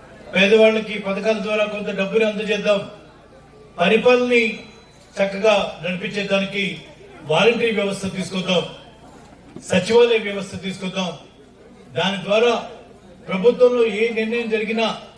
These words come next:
ప్రభుత్వం ఏ నిర్ణయం చేసినా అది పేదవాడి కోసం, అర్హత ఉన్న ప్రతి ఒక్కళ్ళకి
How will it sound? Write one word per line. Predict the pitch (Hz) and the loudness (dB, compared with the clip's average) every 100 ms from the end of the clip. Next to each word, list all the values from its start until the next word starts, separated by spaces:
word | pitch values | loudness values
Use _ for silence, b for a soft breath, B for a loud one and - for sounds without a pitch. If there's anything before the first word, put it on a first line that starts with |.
| - - - - | -20 -20 -20 -8
ప్రభుత్వం | 180 196 226 226 | -4 2 4 4
ఏ | 214 208 | 2 -2
నిర్ణయం | 208 208 214 208 190 | -4 -6 -6 -6 -6
చేసినా | - 190 175 143 - - - - - - - - | -8 -4 -6 -6 -12 -20 -20 -20 -20 -20 -20 -6
అది | 165 175 | -6 -2
పేదవాడి | 170 202 214 208 | -2 0 -2 -4
కోసం, | 196 185 196 196 - - 254 - - - | -6 -8 -8 -10 -14 -20 -18 -18 -18 -8
అర్హత | 160 196 226 233 | 0 4 6 6
ఉన్న | 226 220 | 4 0
ప్రతి | 196 190 | -4 -6
ఒక్కళ్ళకి | 208 208 226 226 226 214 - | -6 0 2 2 2 -2 -4